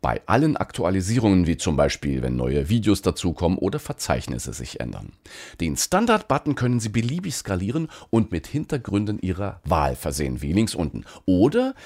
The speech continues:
Sie lassen den Button wie rechts unten transparent. Das Prinzip haben wir hier mal veranschaulicht. Probieren Sie es doch einfach mal aus.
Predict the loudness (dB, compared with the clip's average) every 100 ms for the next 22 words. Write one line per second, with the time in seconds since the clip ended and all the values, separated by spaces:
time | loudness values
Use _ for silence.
0 | -2 2 4 4 2 2 0 0 -2 0
1 | -2 0 -2 -2 -4 -4 0 2 2 0
2 | -8 _ -20 -20 -14 -2 0 0 -2 -2
3 | -2 -6 -6 -4 -2 0 -2 2 0 0
4 | -2 -4 -6 -6 -4 -2 -4 -6 -12 -20
5 | -20 -8 -2 0 0 -2 -4 -4 -6 -6
6 | -6 -4 -6 -6